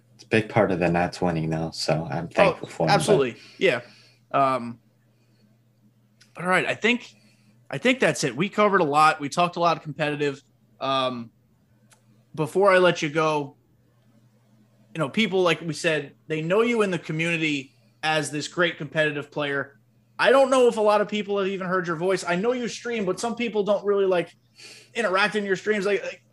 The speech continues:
Speaker 2: this might be new for some people to, to see your face and, and hear you. So where can they find you? What should they expect to see if they're in your streams, things like that?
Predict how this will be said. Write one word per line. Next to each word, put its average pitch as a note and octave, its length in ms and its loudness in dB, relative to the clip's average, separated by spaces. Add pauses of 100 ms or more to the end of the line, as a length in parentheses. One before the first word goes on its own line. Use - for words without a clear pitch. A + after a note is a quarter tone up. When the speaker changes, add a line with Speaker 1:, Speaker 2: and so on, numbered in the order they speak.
(240)
Speaker 2:
this C4+ 280 -4
might C#4 240 0
be C#4+ 100 -2
new C#4 160 0
for G3 140 -4
some D#3+ 180 -2
people D3 300 -6
to, D#3+ 160 -8
to D#3+ 160 -8
see G3 200 -4
your F#3 140 -2
face F3+ 260 -4
and, D#3+ 80 -10
and D#3 160 -8
hear C#3+ 200 -6
you. A2+ 100 -12
So D#3+ 320 -2 (320)
where G#3+ 220 -2
can A#3+ 140 -4
they A3 100 -4
find F#3 400 -4
you? F3 320 2
What E3 300 -6
should F#3+ 180 -6
they F3 160 -4
expect E3+ 400 -8
to D#3 60 -10
see E3 380 -2
if D3+ 120 -8
they're D3 180 -4
in D3+ 80 -6
your C#3+ 120 -8
streams, D3+ 480 -8
things C3+ 160 -6
like B2 120 -10
that? A#2+ 200 -10